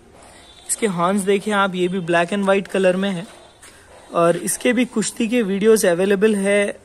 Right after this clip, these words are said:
आपको provide कर देंगे भाई अगर चाहिए तो। और इसका आस्किंग प्राइस सेवनटीन थाउजेंड रुपीज आस्किंग प्राइस है, प्राइस में नेगोशिएबल है।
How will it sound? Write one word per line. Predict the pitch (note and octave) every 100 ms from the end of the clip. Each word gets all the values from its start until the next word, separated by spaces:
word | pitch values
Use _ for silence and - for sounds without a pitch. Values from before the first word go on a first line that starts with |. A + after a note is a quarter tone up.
| -
आपको | F3+ E3+ - G3+ G3+
provide | F#3 F#3 F3 F#3+ -
कर | F#3
देंगे | E3+ G3 G3+
भाई | F3+ F3
अगर | E3+ E3+
चाहिए | - D#3 E3 E3
तो। | D#3+ G#3 - - - - - - - - -
और | D#3+ D#3+
इसका | - - A3
आस्किंग | F#3+ F3+ F3+ A3+ G#3
प्राइस | A3+ A3 -
सेवनटीन | G3 F#3 G3+ A#3 A3+
थाउजेंड | A3 G3+ G3 G3+
रुपीज | F#3+ A3+ A3+
आस्किंग | E3+ F3 A3 G3
प्राइस | F3+ D#3+ C#3+
है, | C3 - - - - - - - - - - - -
प्राइस | - F3 F3
में | G3
नेगोशिएबल | G3 E3+ F#3 - G3+ G#3+ G#3
है। | G3+